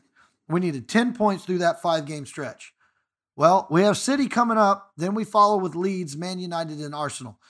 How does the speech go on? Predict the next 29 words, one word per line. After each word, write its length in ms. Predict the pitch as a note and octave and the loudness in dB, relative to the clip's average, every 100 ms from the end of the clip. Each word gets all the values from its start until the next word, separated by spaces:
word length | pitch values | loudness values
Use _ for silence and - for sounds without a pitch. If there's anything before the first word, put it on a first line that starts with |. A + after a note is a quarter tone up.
| - _ | -20 _
So 160 | - G3+ | 2 6
I 100 | A#3+ | 6
have 120 | A3+ | 6
to 100 | A#3 | 2
ask 380 | G3+ G#3+ G3+ - | 6 6 6 -2
you, 160 | G3 E3+ | -2 -2
Liam, 320 | C3 A#2+ C#3 | -4 -8 -6
let's 240 | F#3+ - | -6 -6
look 320 | E3 A3 B3 | 0 0 0
at 140 | C4 - | -4 -6
these 240 | A#3 G3+ | -4 -4
four 380 | - G#3+ A3 A#3 | -4 -4 0 0
games 360 | G3 G#3 G3+ D#3 | 0 -4 -4 -6
remaining, 460 | F3+ D#3 D3+ D3+ | -8 -8 -8 -10
and 80 | C#3+ | -6
we 120 | D#3+ | -2
already 200 | F3 G3+ | 2 2
have 160 | G3 D3+ | 2 0
three 320 | - F3 F3 | -4 -4 -4
in 100 | D#3 | -4
the 60 | C#3 | -6
bag. 360 | C#3 B2 A2 _ _ _ _ _ _ _ - | -4 -6 -8 _ _ _ _ _ _ _ -8
Do 240 | C3 A3 C4 | 2 4 4
you 240 | A#3+ A#3+ | 2 0
think 380 | - G#3+ G#3 D#3 | 2 2 2 2
we 100 | F3+ | 0
can 220 | E3+ F3 | 0 -4
get 260 | C#3+ D#3+ - | 0 -2 -4
ten 380 | - C3+ G#2+ | -6 -6 -6